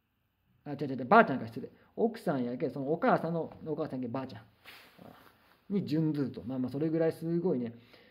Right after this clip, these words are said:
えー、この、ね、なんちゅう。うん。そこまでの待遇をゲットしたわけですよ、義満が。あ、ね。うん、義満は帝王ですから。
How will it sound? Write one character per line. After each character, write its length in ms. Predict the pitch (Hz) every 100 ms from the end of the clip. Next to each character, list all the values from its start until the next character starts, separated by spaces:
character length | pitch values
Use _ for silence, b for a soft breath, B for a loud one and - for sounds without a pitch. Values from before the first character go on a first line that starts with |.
| B
え 680 | - 147 139 127 127 123 123 - - _ - _ _ _ _ _ -
ー、 40 |
こ 80 | 117
の、 240 | 113 110 - - b b b b b b _ _ _ _ _ _ _ _ _ _ _ _ _ 120
ね、 180 | 117 - 117
な 100 | 113
ん 80 | 113
ち 60 |
ゅ 20 |
う。 60 | - - _ _ -
う 40 | 120
ん。 180 | 107 107 _ _ _ _ _ -
そ 60 |
こ 60 | 165
ま 100 | 170
で 60 |
の 60 | 127
待 120 | - 185
遇 160 | 185 202
を 60 |
ゲ 80 | 240
ッ 40 |
ト 80 | 254
し 60 | 151
た 60 |
わ 80 | 196
け 60 | 135
で 60 | 110
す 40 |
よ、 60 | 117
義 160 | 135
満 160 | 139 117
が。 100 | - _ _ _
あ、 60 | 110 - _ _ _ -
ね。 140 | 113 - _ _ 117
う 160 | 113
ん、 40 | 117
義 160 | -
満 160 | 131 113
は 80 | 104 - -
帝 180 | 147 160
王 80 | 143
で 80 |
す 80 | 110
か 80 |
ら。 80 | -